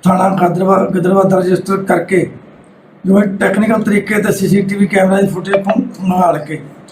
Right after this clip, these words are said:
ਪੜਤਾਲ ਕੀਤੀ ਤਾਂ ਸਾਨੂੰ ਇਹ ਦੋਸ਼ੀ ਕਰਨੈਲ ਸਿੰਘ ਇਲਿਸ ਦੀਪ ਪੁੱਤਰ ਫਕੀਰ ਚੰਦ ਵਾਸੀ ਦੋਲੋਵਾਲ ਪੀ ਐਸ ਸਦਰ ਮਾਨਸਾ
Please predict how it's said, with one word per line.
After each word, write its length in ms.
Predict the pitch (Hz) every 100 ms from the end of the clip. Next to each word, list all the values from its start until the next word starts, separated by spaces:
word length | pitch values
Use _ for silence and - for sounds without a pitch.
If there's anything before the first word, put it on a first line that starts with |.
| - - - -
ਪੜਤਾਲ 380 | 185 - 196 202
ਕੀਤੀ 280 | 196 -
ਤਾਂ 120 | 208 208
ਸਾਨੂੰ 240 | 202 208
ਇਹ 80 | 208
ਦੋਸ਼ੀ 320 | 196 190 202
ਕਰਨੈਲ 440 | - 185 185 185
ਸਿੰਘ 280 | 190 208 208 208 -
ਇਲਿਸ 360 | 208 202 175 156
ਦੀਪ 340 | 180 202 185 175 - - - - -
ਪੁੱਤਰ 260 | 175 202 190
ਫਕੀਰ 400 | 185 196 196 190
ਚੰਦ 380 | 190 175 147 - - -
ਵਾਸੀ 380 | 185 190 202 185
ਦੋਲੋਵਾਲ 720 | 175 190 202 202 202 202 - - - - _ _ _ - - - - -
ਪੀ 160 | 208 208
ਐਸ 260 | 185 -
ਸਦਰ 200 | 175 170
ਮਾਨਸਾ 460 | 165 139 139 -